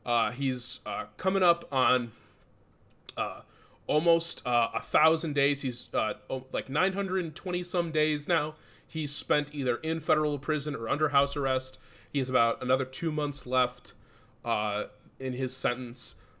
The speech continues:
uh, before he should be well and truly free. Al-, although I don't think any of us would be surprised if Chevron and their, their team of fucking paid corporate goon lawyers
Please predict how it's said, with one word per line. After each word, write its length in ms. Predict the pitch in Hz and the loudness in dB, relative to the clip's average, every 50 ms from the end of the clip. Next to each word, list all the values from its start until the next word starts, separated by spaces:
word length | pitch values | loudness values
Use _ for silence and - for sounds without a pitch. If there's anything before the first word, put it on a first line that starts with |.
| _ - | _ -8
uh, 180 | 110 107 107 | -6 -6 -6
before 440 | 107 113 - - 139 127 120 117 113 | -6 -10 -10 -6 -2 0 0 0 0
he 440 | 110 - 135 127 127 123 117 113 - - | -2 -4 -6 -6 -4 -4 -6 -6 -8 -10
should 460 | - - - - - 202 196 170 143 | -8 -6 -4 0 2 2 2 0 -2
be 240 | 135 160 160 156 151 | -4 -6 -6 -4 -4
well 240 | 139 139 143 139 143 | 0 2 2 2 2
and 80 | 139 135 | 0 -4
truly 280 | - - 135 123 123 | -6 -6 -6 -6 -6
free. 340 | - - - 185 165 165 165 - - - - - | -4 0 2 2 2 2 0 -4 -10 -14 -6 0
Al-, 360 | 302 285 269 254 254 - - - | 4 6 6 6 6 2 0 2
although 440 | 214 214 196 202 202 196 185 190 - - - - | 2 4 8 8 8 8 6 4 -2 -4 2 4
I 120 | 175 190 | 6 6
don't 120 | 196 180 | 6 6
think 140 | 175 170 151 - | 4 0 0 -2
any 160 | 151 143 139 139 | -2 -2 -2 0
of 80 | 131 | -2
us 120 | 131 127 - | -2 -4 -4
would 100 | 131 120 | -4 -4
be 100 | 123 120 | -4 -4
surprised 680 | - 135 120 - 123 117 113 117 120 110 - - - - - - - - - - | -4 -4 -2 2 2 4 4 2 2 -2 -4 -8 -10 -12 -20 -20 -20 -20 -10 -4
if 240 | 139 123 120 - | -2 -2 -2 -2
Chevron 720 | - - - 175 151 143 - 143 135 135 135 135 135 131 135 135 - - - - - | -2 2 6 6 6 6 6 4 4 4 4 4 2 2 0 -4 -12 -20 -18 -8 -4
and 220 | 127 127 123 123 | -2 -2 -2 0
their, 300 | 127 123 120 120 120 120 - - | -2 -2 0 0 -2 -2 -6 -6
their 200 | 120 123 120 117 | -6 -6 -4 -4
team 480 | 113 - - - 160 156 151 151 143 135 | -4 -4 -2 -2 0 0 0 0 0 0
of 220 | 123 120 120 117 | 0 0 -2 -4
fucking 640 | - - - - - - - 131 127 143 131 127 120 | -8 -12 -14 -12 -2 2 2 2 2 2 -2 -4 -6
paid 420 | - - 160 151 147 147 143 139 | -4 0 2 4 4 4 2 0
corporate 540 | - - 165 156 147 - 156 143 127 135 127 | -2 -2 0 0 0 0 -2 -4 -4 -6 -6
goon 400 | 123 135 143 151 151 151 147 135 | -4 -2 0 0 0 -2 -2 -2
lawyers 640 | 127 135 139 143 143 143 143 139 135 - - - | 0 0 0 2 2 0 0 0 0 0 -2 -2